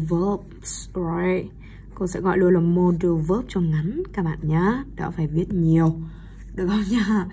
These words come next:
Này, ok. Câu, ờ, điều kiện loại một với động từ khuyết thiếu, ok.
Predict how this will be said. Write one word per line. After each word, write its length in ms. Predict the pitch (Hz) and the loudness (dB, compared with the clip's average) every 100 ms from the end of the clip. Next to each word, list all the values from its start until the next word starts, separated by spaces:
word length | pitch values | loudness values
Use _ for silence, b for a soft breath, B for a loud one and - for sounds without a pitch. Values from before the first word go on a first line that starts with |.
| B B B - | B B B -4
Này, 400 | 208 185 180 175 | 0 0 0 0
ok. 400 | 170 180 175 185 175 202 277 - B B B - | 0 -4 -4 -4 -2 -2 -4 -10 B B B 2
Câu, 280 | 277 277 - | 6 6 4
ờ, 400 | 233 214 208 202 190 - | 0 2 2 0 -4 2
điều 200 | 220 202 | 4 4
kiện 160 | 233 | 2
loại 160 | 226 226 | -2 2
một 280 | 214 214 196 - - | 8 8 8 4 -4
với 380 | 165 170 170 | 4 6 6
động 220 | 196 247 202 | 6 2 0
từ 100 | 170 | -2
khuyết 120 | 262 247 | -2 4
thiếu, 360 | 208 190 330 - | 6 6 4 0
ok. 220 | - 180 | -2 -2